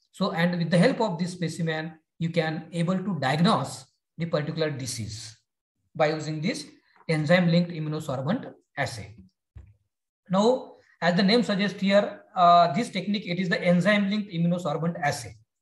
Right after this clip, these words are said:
So which are the different types of enzymes used in this elisa test? So there is a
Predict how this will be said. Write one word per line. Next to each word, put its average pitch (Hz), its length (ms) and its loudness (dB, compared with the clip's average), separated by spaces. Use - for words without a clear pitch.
So - 140 -4
which 190 180 0
are 240 160 6
the 233 60 4
different 190 360 -2
types 185 200 -2
of 185 140 -2
enzymes 165 520 0
used 185 320 0
in 160 180 -2
this 165 180 -2
elisa 143 500 -2
test? - 320 -10
So - 160 -2
there 180 160 4
is 180 120 2
a 202 280 2